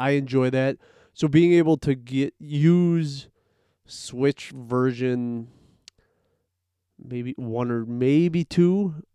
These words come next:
I, I know there was an update the day I picked, or not the day, but when I booted it up, there was a s-, of update to the software itself. Zelda's had a couple of updates since. You know, what,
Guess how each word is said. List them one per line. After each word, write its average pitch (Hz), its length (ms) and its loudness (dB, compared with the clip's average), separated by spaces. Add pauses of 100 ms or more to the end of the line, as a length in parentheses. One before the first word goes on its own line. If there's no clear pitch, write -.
(160)
I, - 160 -18 (220)
I 151 80 2
know 156 160 8
there 151 140 6
was 135 140 4
an 127 100 0
update 117 340 -4
the 113 80 -8
day 113 200 0
I 110 40 -2
picked, - 280 -12
or 135 200 -2
not 117 280 -6
the 123 160 -8
day, 113 300 -4
but 117 180 -6 (280)
when 160 260 2
I 143 120 4 (840)
booted 143 400 4
it 120 140 0
up, 113 180 -2
there 113 100 -8
was 107 120 -10
a 107 40 -10
s-, - 240 -18 (140)
of 123 220 -6 (200)
update 117 360 -4 (260)
to 170 200 0
the 139 100 -2
software 120 420 -4
itself. 110 560 -12 (580)
Zelda's 127 380 -8
had 117 160 -6
a 113 40 -10
couple 117 300 -10
of 113 160 -8
updates 117 340 -12
since. 117 540 -10 (1800)
You 147 140 -2
know, 165 100 -4
what, 147 300 2